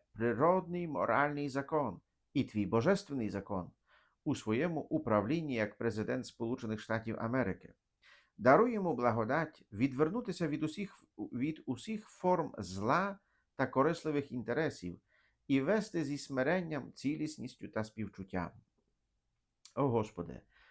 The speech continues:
ми віддаємо президента Трампа в Твої руки. Нехай він завжди прагне служити Тобі понад усе і керує серцем, перетвореним Твоєю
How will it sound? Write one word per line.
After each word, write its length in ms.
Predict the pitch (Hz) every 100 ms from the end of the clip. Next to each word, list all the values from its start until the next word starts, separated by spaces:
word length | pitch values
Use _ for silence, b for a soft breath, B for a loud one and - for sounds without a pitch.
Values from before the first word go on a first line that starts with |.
| b
ми 120 | -
віддаємо 500 | 143 123 104 117 127
президента 540 | 98 104 98 120 117 92
Трампа 340 | 98 123 110
в 100 | 110
Твої 280 | - 104 101
руки. 320 | 120 - - - _ _ _ -
Нехай 340 | 165 214 196
він 200 | 170 131 -
завжди 560 | 104 120 180 147 110 120
прагне 400 | - 135 123 110
служити 420 | - 110 135 104
Тобі 240 | 104 120
понад 340 | 131 120 107 98
усе 400 | 98 - 160 160 - _ _ -
і 120 | 170
керує 480 | - 151 202 196 143
серцем, 760 | - 175 190 160 156 143 - -
перетвореним 760 | 113 110 - 175 185 170 156
Твоєю 640 | - 120 120 135 139 123